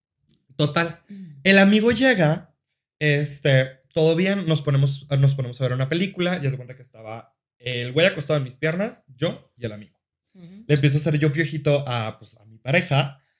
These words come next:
Speaker 1: y en eso el amigo dice, "¿de qué beneficios goza él que yo no?".
Speaker 2: Oh.
Speaker 1: Porque ahí va, el amigo no sabía que yo era el novio.
Speaker 2: Claro.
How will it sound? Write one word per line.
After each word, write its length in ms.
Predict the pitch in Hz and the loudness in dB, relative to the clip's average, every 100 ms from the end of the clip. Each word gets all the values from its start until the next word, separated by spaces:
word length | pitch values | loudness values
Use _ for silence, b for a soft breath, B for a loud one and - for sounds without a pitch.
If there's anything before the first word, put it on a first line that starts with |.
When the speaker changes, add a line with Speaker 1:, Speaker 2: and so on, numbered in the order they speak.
| _ _ _ | _ _ _
Speaker 1:
y 100 | 151 | -2
en 60 | 165 | 0
eso 140 | 151 | 0
el 60 | 160 | 2
amigo 320 | 151 143 139 | 2 2 2
dice, 460 | 143 151 143 120 - | 2 0 -4 -4 -6
"¿de 200 | - 151 | -4 -2
qué 100 | 147 | 0
beneficios 580 | 147 170 170 151 160 147 | 0 -2 -6 -12 -14 -10
goza 600 | 202 208 - 143 139 - _ _ _ _ _ _ _ _ - | -8 -6 -4 -4 -4 -10 _ _ _ _ _ _ _ _ 2
él 360 | 175 185 - - | 4 4 -2 -2
que 140 | 143 | 0
yo 140 | 120 | 0
no?". 300 | 135 277 - _ _ - | -2 -4 -6 _ _ -6
Speaker 2:
Oh. 140 | 427 - _ _ _ | -6 -6 _ _ _
Speaker 1:
Porque 220 | 165 156 | 2 4
ahí 80 | 131 | 4
va, 200 | 147 202 | 6 6
el 80 | 151 | 6
amigo 300 | 147 160 185 | 6 6 8
no 120 | 185 | 6
sabía 360 | 185 156 165 247 | 4 6 6 6
que 100 | 214 | 6
yo 60 | |
era 100 | 160 | 6
el 80 | 143 | 6
novio. 420 | 143 135 117 101 - | 4 4 2 -4 -12
Speaker 2:
Claro. 560 | 254 202 135 117 120 | -8 -6 -6 -8 -14